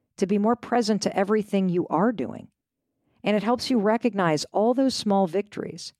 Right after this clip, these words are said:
And when you compile those small victories, you can recognize all of your accomplishments, big and small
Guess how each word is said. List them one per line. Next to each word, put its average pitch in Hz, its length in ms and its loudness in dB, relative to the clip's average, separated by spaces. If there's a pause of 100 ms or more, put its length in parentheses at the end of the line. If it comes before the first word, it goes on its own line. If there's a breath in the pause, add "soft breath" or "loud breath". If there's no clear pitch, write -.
(580)
And 214 160 2
when 208 120 2
you 202 120 4
compile 226 580 0
those 196 220 2
small 185 320 2
victories, 156 720 -4 (340)
you 214 120 2
can 220 180 -2
recognize 190 720 0
all 247 240 2
of 220 100 -2
your 147 160 0
accomplishments, - 760 -10
big 220 240 0
and 226 240 2
small - 420 -8